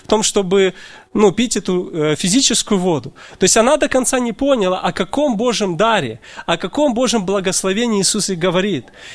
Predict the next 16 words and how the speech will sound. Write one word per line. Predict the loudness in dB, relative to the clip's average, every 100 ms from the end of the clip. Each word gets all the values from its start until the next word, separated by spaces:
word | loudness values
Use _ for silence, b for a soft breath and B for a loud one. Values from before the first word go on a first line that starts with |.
| B
И | 2
знаете, | 4 4 2 -2 -4 -4
точно | 0 2 2
так | 2 0
же, | -2 -4
когда | -2 0 2
мы | 2 0
рассказываем | -2 0 0 2 0
людям | 0 0 0
Евангелие, | 2 0 0 -2 -4 -8 B B
когда | 0 2
мы | 2
говорим | 2 2 0 0
людям, | 0 0 0
что | 0 0
Бог | 0 0 0 2 0